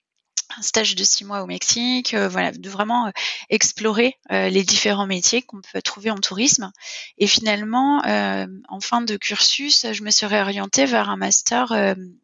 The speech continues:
autour des métiers de l'événementiel, puisque je faisais le constat que le tourisme de loisirs, euh, bah, c'était, euh, hyper sympa, mais c'était souvent, euh, aussi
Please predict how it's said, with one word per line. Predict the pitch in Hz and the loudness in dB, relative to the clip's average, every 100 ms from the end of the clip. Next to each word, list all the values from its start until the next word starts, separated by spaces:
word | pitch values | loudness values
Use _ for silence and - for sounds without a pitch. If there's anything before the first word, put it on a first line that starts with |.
| 208 | -6
autour | - 240 | -4 -2
des | 220 | -2
métiers | 202 202 247 | -2 -2 0
de | 220 | -2
l'événementiel, | 214 208 208 - 196 202 - - - - _ | -2 -6 -2 0 0 -2 -10 -18 -18 -20 _
puisque | - 196 - | 0 0 2
je | 226 214 | 0 2
faisais | - 208 | 2 0
le | |
constat | 202 208 - 240 247 | -2 -4 -2 0 0
que | - | 0
le | 208 196 | -6 -4
tourisme | 202 208 220 202 | -2 0 0 2
de | 208 | 2
loisirs, | 202 208 208 220 233 233 208 | 4 4 4 4 4 4 2
euh, | 196 190 - - - - _ | -2 -6 -12 -14 -12 -14 _
bah, | 190 180 | 0 2
c'était, | - 202 214 214 | 2 0 0 0
euh, | 185 170 - - | -2 -4 -6 -4
hyper | 240 226 220 | 0 2 2
sympa, | - 196 190 220 247 269 | 0 -2 0 4 4 2
mais | 214 | 2
c'était | 196 190 196 | 0 0 0
souvent, | - 196 208 240 226 | 0 0 -8 -12 -14
euh, | 190 185 | -16 -12
aussi | 196 - 247 - | 0 2 2 -2